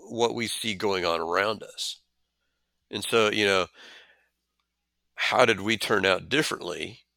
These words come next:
You know, and, and, and this has always been my con-,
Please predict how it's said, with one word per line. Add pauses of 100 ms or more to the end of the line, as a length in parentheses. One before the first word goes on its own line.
(720)
You
know,
and,
and, (920)
and
this
has
always
been
my
con-,